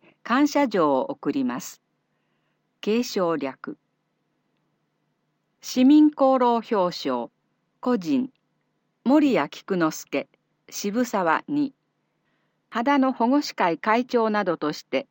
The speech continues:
長きにわたり、公共の福祉の向上に尽力されました。安倍晋三、柳町二。秦野伊勢原医師会会長などとして、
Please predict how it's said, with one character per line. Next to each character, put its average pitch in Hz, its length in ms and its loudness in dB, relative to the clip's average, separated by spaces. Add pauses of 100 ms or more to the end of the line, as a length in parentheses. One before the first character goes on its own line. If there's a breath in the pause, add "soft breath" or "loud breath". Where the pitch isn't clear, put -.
長 240 300 0
き 190 160 -8
に 170 100 0
わ 151 140 0
た 147 180 -4
り、 135 220 -6 (260)
公 247 240 0
共 247 280 2
の 220 120 0
福 269 220 -8
祉 254 180 -4
の 156 140 0
向 202 260 -2
上 180 240 0
に 156 240 2
尽 196 240 -2
力 202 240 -4
さ 170 140 -4
れ 156 120 -4
ま 139 160 -4
し - 160 -16
た。 - 140 -16 (1600)
安 196 160 0
倍 277 140 2
晋 220 400 0
三、 156 340 0 (380)
柳 226 460 0
町 165 420 -2 (100)
二。 151 240 -4 (1500)
秦 262 300 -2
野 233 200 0
伊 190 80 -6
勢 - 160 -4
原 180 340 -4
医 170 100 -4
師 - 180 -10
会 190 260 0
会 208 260 -2
長 220 240 -2
な 202 140 -2
ど 170 140 -2
と 156 160 -6
し - 140 -18
て、 113 220 -8